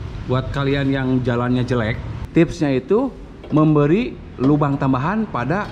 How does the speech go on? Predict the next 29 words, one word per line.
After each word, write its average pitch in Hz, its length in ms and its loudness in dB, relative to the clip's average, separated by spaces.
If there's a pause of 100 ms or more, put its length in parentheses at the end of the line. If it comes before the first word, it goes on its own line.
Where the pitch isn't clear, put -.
(140)
hidrolik 160 480 2 (560)
A - 80 -6
B 190 160 0
S 202 240 -2
ya. 107 160 -4 (480)
Nah, 135 240 0
ini 127 160 4
dia, 127 240 2 (160)
ecu 107 240 0
A 117 80 -2
B 117 80 0
S 147 320 -4
dan 117 160 0
hidrolik 117 320 2
A 120 80 -2
B 123 160 -4
S. - 240 -4 (640)
Caranya 220 640 0
sebenarnya 208 480 0
gampang-gampang 135 640 0
susah, 101 320 -2 (400)
karena 156 240 0
ini 175 160 2
harus 156 160 0
bongkar. 117 480 -2 (1400)
Jadi 196 240 4
sistemnya, 190 720 0
prinsipnya 156 480 2
itu 247 240 2